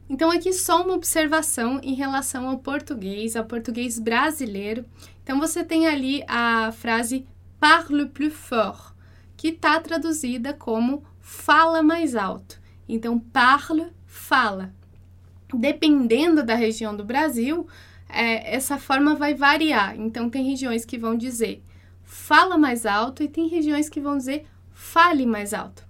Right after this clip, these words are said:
Então, existe uma regra na nossa norma padrão que vai dizer a forma que corresponde a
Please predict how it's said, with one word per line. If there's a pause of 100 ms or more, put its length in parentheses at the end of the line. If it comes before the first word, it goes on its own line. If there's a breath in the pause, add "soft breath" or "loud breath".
(340 loud breath)
Então,
existe
uma
regra
na
nossa
norma
padrão (320 loud breath)
que
vai
dizer
a
forma
que
corresponde
a